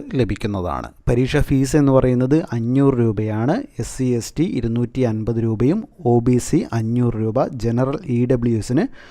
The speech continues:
അഞ്ഞൂറ് രൂപയുമാണ്. ഓക്കെ, പിന്നീട് മറ്റൊരു കാര്യം എന്ന് പറയുന്നത്, ആ, പത്ത് ശതമാനം സംവരണം നൽകുന്നുണ്ട്. ആർക്കാണ്? ഹിന്ദു അൺറിസേർവ്ഡ് കമ്മ്യൂണിറ്റിയിൽപ്പെട്ട എക്കണോമിക്കലി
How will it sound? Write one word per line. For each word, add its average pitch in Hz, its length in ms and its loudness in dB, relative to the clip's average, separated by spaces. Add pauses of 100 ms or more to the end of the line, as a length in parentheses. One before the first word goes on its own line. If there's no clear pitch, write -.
(280)
അഞ്ഞൂറ് 139 440 4
രൂപയുമാണ്. 101 520 -8 (320)
ഓക്കെ, 117 160 -2 (100)
പിന്നീട് 143 320 4
മറ്റൊരു 143 300 2
കാര്യം 131 220 2
എന്ന് 127 140 2
പറയുന്നത്, 123 380 2 (560)
ആ, - 20 2 (360)
പത്ത് 135 340 0
ശതമാനം 131 520 0 (100)
സംവരണം 123 540 0
നൽകുന്നുണ്ട്. 110 440 -2 (260)
ആർക്കാണ്? 113 480 0 (380)
ഹിന്ദു 117 420 2 (400)
അൺറിസേർവ്ഡ് 135 880 2
കമ്മ്യൂണിറ്റിയിൽപ്പെട്ട 113 880 -2 (260)
എക്കണോമിക്കലി 143 800 0